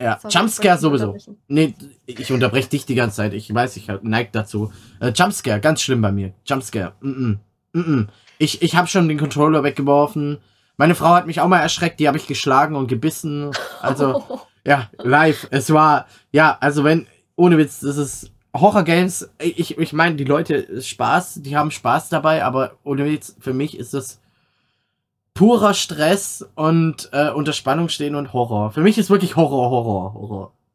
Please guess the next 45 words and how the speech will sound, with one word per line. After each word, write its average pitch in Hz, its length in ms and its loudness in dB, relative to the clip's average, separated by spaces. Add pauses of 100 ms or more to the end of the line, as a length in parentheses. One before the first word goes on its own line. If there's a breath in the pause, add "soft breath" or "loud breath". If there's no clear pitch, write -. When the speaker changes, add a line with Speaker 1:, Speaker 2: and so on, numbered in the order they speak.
(240)
Speaker 2:
Aber 233 140 -6
ich - 80 -6
Speaker 1:
Also. - 60 -4
Speaker 2:
find's - 200 -6
halt 302 140 -14 (140)
cool, 311 220 -4
mal 240 200 -6
so 226 100 -12
Adrenalinschübe 220 1120 -10
zu 208 160 -14
haben. 196 400 -10
Ich 214 160 -18
weiß 247 200 -8
auch 240 280 -14
nicht. 220 260 -12
Speaker 1:
Ja, 151 160 0 (120)
cool, 247 180 4
wenn 196 160 4
du 208 100 6
das 226 160 2
kannst. 185 420 0
Echt. 185 340 0
Also 156 200 2
ich, 151 240 0
ich 156 160 -4
versuch 165 300 2
auch 165 100 4
mal 170 140 6
reinzuschauen 175 720 2
und 156 240 -2
dann, 160 320 2 (480)
äh, 135 320 2
dir 139 500 2
entspannt 147 480 0
dabei 175 240 4
zu-, 190 260 -2
zu - 380 -4
schauen, 160 320 4
wie 147 80 0
du 208 200 2
entspannt 180 680 0
Horror-Games 175 640 2
zocken 131 280 -6
kannst. 123 440 -2
Speaker 2:
<laughs> - 120 -12